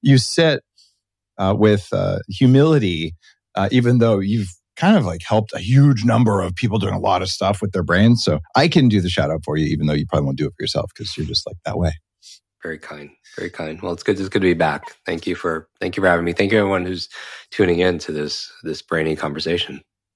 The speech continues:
Speaker 1: Uh, now, to get started, on page number seventy-two, the fourth line down, what does that say?
Speaker 2: <laughs> Not my superpower.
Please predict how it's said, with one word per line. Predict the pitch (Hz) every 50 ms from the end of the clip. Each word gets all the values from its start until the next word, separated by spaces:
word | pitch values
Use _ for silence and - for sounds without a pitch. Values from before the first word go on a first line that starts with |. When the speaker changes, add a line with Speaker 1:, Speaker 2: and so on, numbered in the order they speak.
| _ _ _ _ _ _ _ _ _ _ _ _ _ _
Speaker 1:
Uh, | - 110 - -
now, | 123 131 135 135 135 135 139 - - - _ _ _ _ _ _ _ _ _ _ _ _ _ -
to | - 151
get | 147 170 151
started, | - - 156 147 139 120 113 107 107 87 80 - -
on | 120 120 110
page | 107 139 139 135 135
number | 156 147 135 120
seventy-two, | 110 - - 120 113 123 117 107 104 - 104 107 113 117 117 -
the | 101 98
fourth | - 117 113 113
line | 113 113 110 104
down, | 107 107 113 113 110
what | 110
does | 113 113
that | 123 131 131
say? | 127 - 156 165 156 143 - - - -
Speaker 2:
<laughs> | - - - - - 233 214 220 - - 247 233 233 - - 240 226 - - - 240 - 1017 - 855 - 932 880 - - - 1077 1077 - _ - -
Not | 107 - 104 101
my | 98 98
superpower. | 98 - - 98 87 - 87 - - 80 76 76 76 76 78